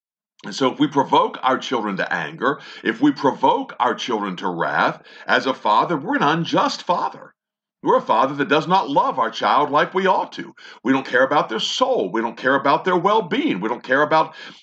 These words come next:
uh, the things that, that mean anything to them. Why? We are provoking them to anger. We are provoking them to wrath. And might I say, that word is strong there in the book of Colossians, for he says, "Provoke not in anger,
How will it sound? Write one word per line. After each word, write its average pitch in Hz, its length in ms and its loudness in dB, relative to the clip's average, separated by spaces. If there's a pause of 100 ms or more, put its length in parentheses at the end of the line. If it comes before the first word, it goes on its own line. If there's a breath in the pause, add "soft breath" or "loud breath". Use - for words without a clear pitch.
uh, 107 220 2
the 117 120 0
things 175 420 -2
that, 143 180 0 (180 loud breath)
that 139 180 0
mean 180 320 -2
anything 190 540 0
to 175 160 0
them. 214 280 2
Why? 120 180 2
We 151 180 0
are 147 80 4
provoking 131 1040 0
them 90 360 -4
to 139 140 2
anger. 123 320 0
We 139 200 2
are 135 100 2
provoking 131 880 -2
them 95 280 -2
to 139 140 -2
wrath. - 440 -2 (440 loud breath)
And 120 140 2
might 190 180 4
I 202 120 2
say, 220 380 2 (220 loud breath)
that - 280 0
word - 240 2
is - 60 -4
strong 110 920 0
there 92 380 -2 (260)
in 117 120 0
the 110 80 0
book 135 160 2
of 110 80 -8
Colossians, 92 580 0
for - 140 -4
he 202 60 -4
says, 254 160 0
"Provoke 208 440 0
not 170 260 2
in 127 140 -6
anger, 104 460 -4